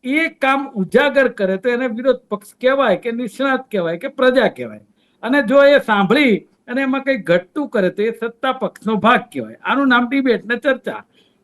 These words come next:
પણ આ જ્યારે ચર્ચા થાય ત્યારે વાત જુદી રીતે લેવાતી હોય છે કે ભાઈ નિષ્ણાત હોય એ એમની રીતે વાત કરે છે, એમને આ વિસ્તારની ખબર નથી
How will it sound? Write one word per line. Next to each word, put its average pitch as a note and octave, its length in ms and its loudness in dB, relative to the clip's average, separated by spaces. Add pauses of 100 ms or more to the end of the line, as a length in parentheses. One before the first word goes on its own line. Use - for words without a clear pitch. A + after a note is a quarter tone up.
(120)
પણ D4+ 140 2 (200)
આ A#3+ 360 2
જ્યારે F3+ 440 0 (120)
ચર્ચા G3+ 440 0
થાય G3+ 300 0
ત્યારે B3 340 -2
વાત F3+ 440 -4 (200)
જુદી C4 300 2
રીતે A#3 260 2
લેવાતી E3 420 2
હોય D#3 160 0
છે G#3 140 -4 (380)
કે C4+ 80 -2
ભાઈ C4 320 0 (320)
નિષ્ણાત B3 540 0
હોય B3+ 180 2
એ B3 240 2
એમની A#3 260 -6
રીતે A#3+ 220 -4
વાત A3 360 -4
કરે A#3+ 160 -2
છે, A#3+ 60 -2
એમને A#3 260 -4
આ A#3 300 0
વિસ્તારની A#3+ 520 -6
ખબર B3+ 300 -2
નથી C4+ 380 0